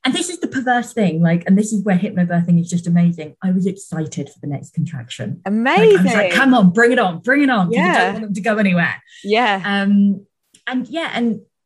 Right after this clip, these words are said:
Speaker 1: and when, like, during the, like, listening to the classes and the podcast, I mean, people had described contractions or surges as, like, a wave.
Speaker 2: Yeah.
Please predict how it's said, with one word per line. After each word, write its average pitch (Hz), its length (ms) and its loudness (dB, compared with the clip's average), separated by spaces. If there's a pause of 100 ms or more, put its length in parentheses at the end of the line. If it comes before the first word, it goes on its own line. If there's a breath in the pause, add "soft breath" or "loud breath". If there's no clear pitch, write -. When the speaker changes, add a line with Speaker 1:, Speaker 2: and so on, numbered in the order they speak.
Speaker 1:
and 240 280 -2 (140)
when, 311 420 -4
like, 240 460 -10
during 233 380 2
the, 190 260 0
like, 175 180 -4
listening 190 460 2
to - 140 -6
the 160 80 -10
classes 190 500 -2
and 165 100 0
the 160 40 -10
podcast, 196 420 -4
I 180 40 4
mean, 175 120 4
people 196 300 -2
had 175 80 -10
described 175 580 -4
contractions 170 540 -6
or 151 100 -10
surges 160 640 -4
as, 156 180 -10
like, 151 140 -10
a 156 60 -2
wave. 165 720 -4 (380 loud breath)
Speaker 2:
Yeah. 156 160 -6